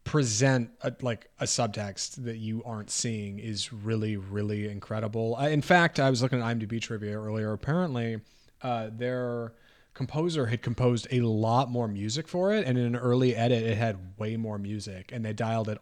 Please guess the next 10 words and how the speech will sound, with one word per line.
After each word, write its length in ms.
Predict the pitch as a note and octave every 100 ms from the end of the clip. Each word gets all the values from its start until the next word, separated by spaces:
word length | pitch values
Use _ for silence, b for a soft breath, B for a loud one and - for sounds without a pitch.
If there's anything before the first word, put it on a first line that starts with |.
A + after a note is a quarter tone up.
| -
all 220 | A#2 A#2+
back 480 | A#2+ A2+ G#2+ G2 - b b
in 120 | B2+
favor 460 | - A2+ A2 A2 G#2+
of 120 | F#2+
what's 280 | G#2 G2 -
here. 340 | - G#2 F#2+
It's 160 | F#2+ -
very 260 | A2 G#2+
intentional. 720 | G2+ - C3 C#3 E3+ F3 F#3